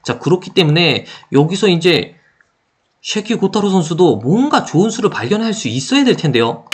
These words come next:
일단 김은지 선수 그곳 막아가죠. 아, 지금 그곳을 막아갑니다.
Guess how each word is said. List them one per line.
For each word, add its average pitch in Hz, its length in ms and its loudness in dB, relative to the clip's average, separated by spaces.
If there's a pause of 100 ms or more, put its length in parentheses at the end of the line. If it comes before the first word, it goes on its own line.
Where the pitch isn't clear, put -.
일단 196 240 0
김은지 175 300 0
선수 147 220 -6
그곳 135 260 -4
막아가죠. 113 640 -2 (520)
아, 104 200 -8
지금 127 260 -2
그곳을 135 380 -2
막아갑니다. 135 880 2